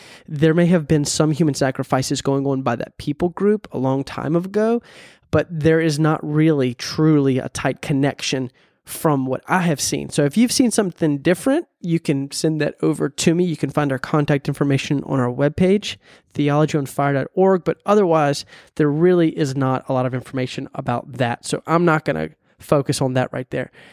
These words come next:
However, the rest of the details and the evidence, that is enough to show us that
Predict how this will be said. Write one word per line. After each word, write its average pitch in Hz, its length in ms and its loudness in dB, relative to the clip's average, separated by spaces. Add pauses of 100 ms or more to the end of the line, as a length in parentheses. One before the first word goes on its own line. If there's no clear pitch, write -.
(120)
However, 185 280 4
the 175 100 4
rest 202 180 2
of - 40 -6
the 180 60 4
details 175 480 2
and 156 120 -6
the 143 140 -4
evidence, 143 360 -2 (500)
that 156 180 2
is 202 100 2
enough 190 460 0
to - 80 -6
show 175 360 0
us - 280 -6
that 123 320 -4